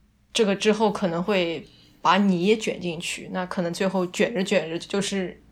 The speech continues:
你也进入了一个非常糟糕的状态。这个还是要有一些，我觉得人是会有一些很直觉的东西的，假如你就觉得，真的觉得有一些不舒服，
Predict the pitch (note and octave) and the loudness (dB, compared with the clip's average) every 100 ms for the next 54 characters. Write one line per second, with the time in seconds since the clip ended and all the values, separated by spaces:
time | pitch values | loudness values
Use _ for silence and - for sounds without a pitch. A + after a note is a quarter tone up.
0 | _ - F#3 F#3+ A#3 G#3+ - G3 F#3 E3+ | _ -4 0 2 0 0 0 2 2 -2
1 | E3 E3 F3 F#3+ F3+ E3 E3 E3 E3 D#3+ | -4 -6 -4 -4 -2 -4 -2 -2 -2 -2
2 | D#3+ D#3+ D#3 F3 E3+ - _ _ - - | -4 -6 -8 -8 -12 -14 _ _ -20 -14
3 | - G3+ F#3 F3+ F3+ F#3 F3 E3+ - - | -2 0 0 -2 -4 -2 -2 -4 -6 -8
4 | - - - - - - - - - _ | -8 -8 -6 -6 -8 -14 -20 -20 -20 _
5 | - F#3+ A#3 A3 F#3 F3 G#3 C#4 C4+ A3 | -4 0 2 4 2 2 0 0 0 0
6 | F#3 A#3 G3+ - - G#3+ F#3+ E3+ F3+ G3 | 0 0 -2 0 -2 -2 -2 -2 0 0
7 | A#3+ C4+ F#3 D#3+ E3+ E3+ G3+ E3+ - F#3 | 0 0 -2 -2 -2 -2 -2 -2 -6 -8
8 | G3 G#3+ G#3+ A3 G#3 E3+ F3 E3+ F3 F3+ | -2 0 0 -2 -4 -6 -6 -6 -6 -8
9 | F3+ F3 - F3+ F#3+ F#3 - - | -6 -6 -6 -4 -4 -6 -10 -10